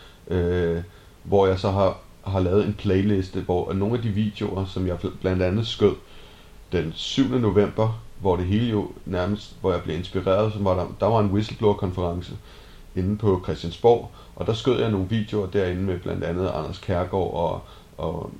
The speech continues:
Dorte Jensen, og, som er whistleblowers, og så Bjørn Elmqvist, som, øh, var advokat for Frank Grevil. Øh, dem kan man gå ind og se nu på, på,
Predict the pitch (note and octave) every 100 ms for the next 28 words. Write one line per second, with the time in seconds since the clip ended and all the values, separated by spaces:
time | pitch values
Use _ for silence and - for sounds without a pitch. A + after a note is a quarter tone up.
0 | - - - G2+ F2 E2+ E2+ - F#2+ G2+
1 | - A#2+ - - D#2+ C#2+ - E2 E2+ F2+
2 | F#2+ A2+ G2+ F#2 F2+ F#2 - - F#2 F2
3 | - F2+ E2+ - F#2 F#2+ G2+ G2 - -
4 | F2 E2 E2 E2 E2 E2 - E2+ F#2 A2
5 | E2 - F2+ E2 - - - - - -
6 | E2 - E2+ F#2 A#2 A#2 - - - -
7 | - F2+ F2 E2+ E2+ E2 E2 - - B2
8 | D3+ C3+ A2 G#2+ A2+ A#2 - G#2 G#2+ G#2
9 | A2+ G2 - G2+ F2+ F2